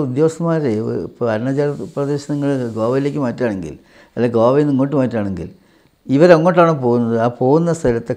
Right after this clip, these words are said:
കൾച്ചറിനെ പറ്റി അയക്കുന്നവർക്ക് ഒരു ബോധം ഉണ്ടാവണം. അതില്ലാത്തവർ നിങ്ങൾ അയച്ചാൽ അവരെ കൊണ്ട് അവിടെ നാശം ഉണ്ടാവും. ഇതേ കാര്യം നിങ്ങൾ ലക്ഷദ്വീപ് ചെയ്യാൻ തുടങ്ങിയിട്ടുണ്ട്. വളരെ ചീത്തയായിട്ടുള്ള വാർത്തകളാണ് നമ്മൾ കേൾക്കുന്നത്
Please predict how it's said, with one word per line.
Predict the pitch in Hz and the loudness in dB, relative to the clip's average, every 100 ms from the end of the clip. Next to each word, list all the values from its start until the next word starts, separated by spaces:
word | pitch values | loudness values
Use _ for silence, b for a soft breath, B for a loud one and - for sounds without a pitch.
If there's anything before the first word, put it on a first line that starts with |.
| 113 | -2
കൾച്ചറിനെ | 110 110 151 147 - | -4 -2 -2 -2 -4
പറ്റി | 131 131 | -4 -2
അയക്കുന്നവർക്ക് | 113 117 147 165 139 147 | 0 -2 0 0 2 2
ഒരു | 113 | 2
ബോധം | 120 131 | 2 2
ഉണ്ടാവണം. | 117 90 78 - - b b b b b - | 2 0 -2 -12 -20 b b b b b -2
അതില്ലാത്തവർ | 135 160 160 175 185 175 | 4 6 6 6 6 6
നിങ്ങൾ | 165 139 | 4 4
അയച്ചാൽ | 123 147 143 139 | 4 4 4 4
അവരെ | 143 160 | 4 4
കൊണ്ട് | 160 143 | 4 4
അവിടെ | 131 | 4
നാശം | 110 113 131 | 0 -2 -2
ഉണ്ടാവും. | 101 90 - - - - | -2 -4 -6 -14 -14 -4
ഇതേ | 120 160 180 | 4 4 4
കാര്യം | 139 135 127 | 2 2 -2
നിങ്ങൾ | 123 107 | -2 -2
ലക്ഷദ്വീപ് | 101 139 123 127 110 | -4 -4 -4 -6 -6
ചെയ്യാൻ | 98 110 | -4 -4
തുടങ്ങിയിട്ടുണ്ട്. | 95 82 76 73 71 b b b b | -4 -6 -10 -14 -20 b b b b
വളരെ | 110 135 139 | -2 -2 0
ചീത്തയായിട്ടുള്ള | 131 135 160 143 127 | 0 2 2 2 -2
വാർത്തകളാണ് | 104 104 123 117 107 | -2 -2 -2 -2 -2
നമ്മൾ | 101 | -4
കേൾക്കുന്നത് | 98 92 92 82 | -4 -4 -8 -10